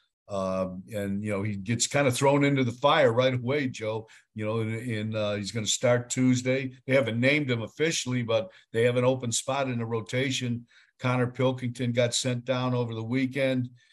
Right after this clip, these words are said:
You know, Anthony Castro came up. I would think Anthony Castro will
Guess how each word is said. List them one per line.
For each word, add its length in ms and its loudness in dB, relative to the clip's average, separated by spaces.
You 80 -6
know, 120 0
Anthony 460 -2
Castro 580 2
came 340 -2
up. 320 0
I 80 -4
would 160 -6
think 220 -2
Anthony 400 -2
Castro 560 0
will 240 -4